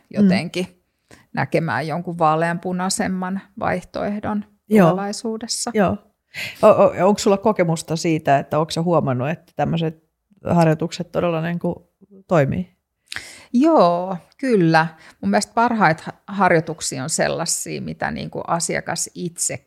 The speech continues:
Speaker 1: keksii.
Speaker 2: Mhm.
Speaker 1: Eli siinä on tavallaan niinku, ää, jotenkin se tulee silloin se mielikuva sieltä omasta elämänpiiristä ja sinne voi rakentaa jotenkin sellaisia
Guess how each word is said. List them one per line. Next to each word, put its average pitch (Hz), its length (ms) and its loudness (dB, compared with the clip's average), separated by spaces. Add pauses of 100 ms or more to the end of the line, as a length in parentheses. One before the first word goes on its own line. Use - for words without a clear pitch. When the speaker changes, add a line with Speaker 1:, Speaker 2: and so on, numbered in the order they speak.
(100)
Speaker 1:
keksii. 240 840 -6
Speaker 2:
Mhm. 220 160 2
Speaker 1:
Eli 156 200 0
siinä 151 280 -6
on 160 100 -12
tavallaan - 580 -4
niinku, 160 440 -6 (540)
ää, 151 480 0 (340)
jotenkin 160 600 -8 (100)
se - 160 -4
tulee 165 440 0
silloin 151 380 -6
se 135 220 -2 (580)
mielikuva 151 600 2
sieltä 160 340 -4
omasta 151 420 -4
elämänpiiristä 147 1200 -4 (200)
ja 151 80 -2
sinne 147 360 -8
voi 147 160 -6
rakentaa 202 600 -6
jotenkin 202 340 -6
sellaisia 160 720 -4